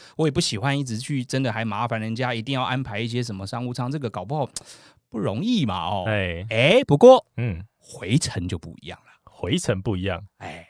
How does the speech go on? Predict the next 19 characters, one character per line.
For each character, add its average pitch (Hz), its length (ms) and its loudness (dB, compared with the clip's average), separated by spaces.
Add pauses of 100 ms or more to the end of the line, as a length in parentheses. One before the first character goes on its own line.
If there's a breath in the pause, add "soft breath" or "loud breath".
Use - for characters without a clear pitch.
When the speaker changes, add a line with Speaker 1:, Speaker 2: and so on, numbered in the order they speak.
(100)
Speaker 2:
这 95 120 -4
怎 90 100 -10
么 85 80 -8
说？ 92 340 -6
Speaker 1:
嘿 - 280 -2
嘿。 - 280 -10 (540 loud breath)
啊， 107 100 -4
第 214 220 4
一 233 60 2
个 208 100 6
呢， 180 240 4
是 175 180 0
其 135 140 -2
实 139 160 -2 (320)
这 139 100 -4
个 123 140 -2
回 104 300 0
程 92 280 -4
哦 85 180 -10